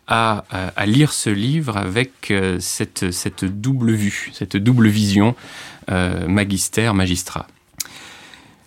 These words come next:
Bien, merci. Vous trouverez toutes les références évoquées aujourd'hui sur notre site internet amicusradio point net,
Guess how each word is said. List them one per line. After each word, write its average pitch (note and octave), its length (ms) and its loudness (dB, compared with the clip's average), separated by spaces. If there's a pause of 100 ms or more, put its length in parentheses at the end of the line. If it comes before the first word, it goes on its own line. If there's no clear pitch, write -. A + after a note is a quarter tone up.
(520)
Bien, D3 460 6 (400)
merci. C3 520 4
Vous B2 160 4
trouverez B2 760 4
toutes C#3 160 0
les B2+ 100 6
références A#2 520 4
évoquées G#2 340 2
aujourd'hui A2 840 2
sur - 420 -2
notre G#2 460 2
site - 280 -4
internet G2 680 0
amicusradio F#2+ 680 -4
point G2 220 -2
net, D3 440 0